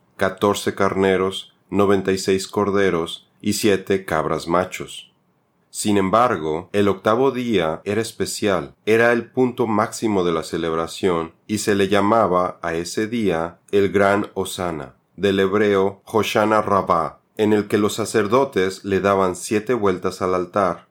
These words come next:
no solo una, y con cada vuelta las multitudes gritaban más fuertemente su petición de la salvación de Dios.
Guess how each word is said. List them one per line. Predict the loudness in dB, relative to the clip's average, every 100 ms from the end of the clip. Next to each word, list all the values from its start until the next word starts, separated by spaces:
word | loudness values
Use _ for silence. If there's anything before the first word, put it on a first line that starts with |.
| _
no | -2 -2
solo | 0 0 2
una, | 2 2 0 -4 -8 _
y | -4
con | 0 0
cada | 2 2 2
vuelta | 4 2 0 -2 -4 -4 _
las | -2 0
multitudes | 0 0 -2 -4 -2 0 -2 -4 -4
gritaban | -4 0 2 2 0 -2
más | -2 -2 -2
fuertemente | -2 -2 0 0 2 0 0 -4 -6 -6 -4
su | -2 0
petición | -2 -2 -6 -2 2 4 2 -2 -2
de | 0
la | 0
salvación | 0 0 0 0 0 0
de | -2
Dios. | -2 -4 -6 -14 _